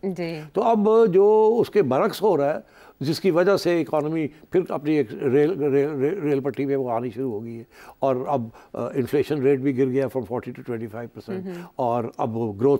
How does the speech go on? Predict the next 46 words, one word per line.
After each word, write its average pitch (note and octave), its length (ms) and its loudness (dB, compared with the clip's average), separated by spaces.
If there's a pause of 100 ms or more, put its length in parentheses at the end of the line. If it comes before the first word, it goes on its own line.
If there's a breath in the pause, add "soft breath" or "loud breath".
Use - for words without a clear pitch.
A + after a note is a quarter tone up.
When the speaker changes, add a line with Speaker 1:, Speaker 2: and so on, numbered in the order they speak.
Speaker 2:
की D#3 60 0
बातें C3 260 -2
भी B2+ 100 -6
शुरू B2 200 -6
हो A2+ 100 -6
गई A2+ 120 -8
हैं। A2+ 220 -12
Speaker 1:
हाँ। D#3+ 220 -10
Speaker 2:
पहले C3 200 2
था B2 160 -2
कि A#2+ 120 -4
जी A#2 140 -2
ज़ीरो A#2+ 260 -2
परसेंट, A#2 340 -10
वन A2 200 -6
परसेंट, A#2 380 -14 (220 loud breath)
अब - 180 -2
टू C#3+ 100 2
परसेंट B2 340 -8
पे C3+ 60 -8
आ G#2+ 160 -2
गए A2+ 140 -4
हम। G#2+ 160 -8 (360 loud breath)
तो G3+ 180 4
ये G#3 200 4
इस B3 220 0
किस्म F#3+ 260 0
की F#3 140 -2
सिचुएशन B2 480 -8
डेवलप F#2+ 180 -8
हो F#2 60 -6
रही F#3+ 100 -2
Speaker 1:
रिवाइव F3+ 260 -2
Speaker 2:
है। E3 60 -10
Speaker 1:
हो D#3+ 100 -10
रही E3 120 -10
है। D#3+ 260 -14
Speaker 2:
तो F3 60 0
मैं F#3+ 160 2
समझता F#3+ 360 0
हूँ G3+ 200 0
कि F3+ 140 2 (540 loud breath)
it D#3+ 60 -10
makes D#3+ 320 0
no F#3 140 4
difference D3 420 0